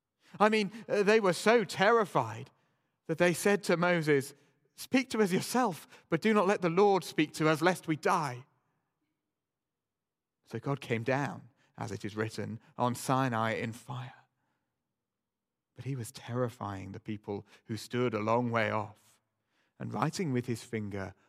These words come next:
on stone, not on the heart." Here, however, when the Holy Spirit came, the faithful were gathered together as one.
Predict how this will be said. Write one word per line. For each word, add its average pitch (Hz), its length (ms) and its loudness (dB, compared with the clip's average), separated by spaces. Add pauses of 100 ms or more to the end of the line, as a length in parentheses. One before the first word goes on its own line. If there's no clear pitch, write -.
(260)
on 101 220 -12
stone, 95 680 -14 (1200)
not 123 180 -4
on 117 120 -6
the 92 80 -10
heart." 110 360 -18 (3500)
Here, 113 420 0 (440)
however, 104 600 -2 (880)
when 143 180 2
the 143 100 4
Holy 156 300 4
Spirit 156 540 2
came, 113 440 -2 (320)
the 139 100 2
faithful 165 540 2
were 135 140 2
gathered 147 400 2
together 143 500 2
as 135 140 0
one. 123 380 -2